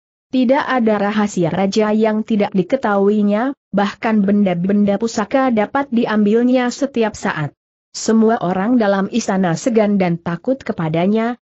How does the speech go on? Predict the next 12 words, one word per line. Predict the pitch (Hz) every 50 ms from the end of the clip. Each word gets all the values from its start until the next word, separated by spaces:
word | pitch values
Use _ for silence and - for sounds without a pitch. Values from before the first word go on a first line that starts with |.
| _
apalagi | 247 233 233 - 160 160 160 170 175 175 180 208 220 226 226
ketika | - 254 233 220 208 - 208 202
mereka | 196 185 - 175 170 165 - 240 233
mengetahui | 233 220 208 208 202 202 - 226 214 214 214 226 247 262 233
bahwa | 214 190 180 180 170 165
pengawal | 165 - _ - 240 240 226 214 196 190 190 185 190 190 196 190
pribadi | - 175 170 175 170 165 165 170 190 -
ini | - 226 226 240 269 302
bukan | 254 214 214 240 233 - 202 190 190 -
seperti | - 262 - 190 175 170 - 233 233
wanita | 240 220 190 175 170 170 165 170 - 196 208 185
biasa. | 165 170 175 185 196 - 190 151 131 131